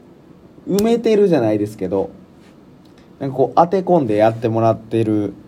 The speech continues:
治療なんですけど、まあ、そんなにね、多分強くないから、強度が。だから、ちょっとマイクペンって当たったりすると、取れるんですよ、それが。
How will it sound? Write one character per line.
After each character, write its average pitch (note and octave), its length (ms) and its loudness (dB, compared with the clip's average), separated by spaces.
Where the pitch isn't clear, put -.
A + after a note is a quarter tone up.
治 - 140 -4
療 A2+ 220 2
な A2 120 0
ん F#2 60 -4
で F2+ 80 -8
す - 100 -16
け F#2 100 -8
ど、 G2 280 0
ま E3 220 4
あ、 - 20 -
そ - 240 0
ん C4+ 140 6
な C4+ 100 6
に B3+ 80 2
ね、 A3+ 180 4
多 F3 140 4
分 D3+ 140 0
強 B3 320 2
く F#3 120 0
な C#3 140 4
い B2+ 100 2
か B2+ 140 4
ら、 G#2 260 2
強 A#2 280 0
度 G2+ 100 0
が。 G2 320 0
だ C3 140 -6
か B2+ 80 2
ら、 A2 280 2
ち - 80 -6
ょ C#4 40 8
っ C#4 100 0
と G3 100 2
マ G3 140 4
イ F#3+ 40 0
ク D3+ 80 -2
ペ G3+ 180 -2
ン G3 40 -2
っ - 20 -2
て F3 80 4
当 D#3+ 60 6
た D#3+ 100 2
っ D3+ 40 -8
た B2+ 80 -2
り A#2+ 60 -8
す B2 120 -4
る B2+ 80 -2
と、 B2 320 0
取 D#3+ 200 6
れ E3+ 60 6
る F#3 140 0
ん C#3+ 80 -2
で G2+ 60 -6
す F#2 140 -10
よ、 E2 80 -6
そ G#2 140 -8
れ G2 100 -2
が。 E2+ 180 -4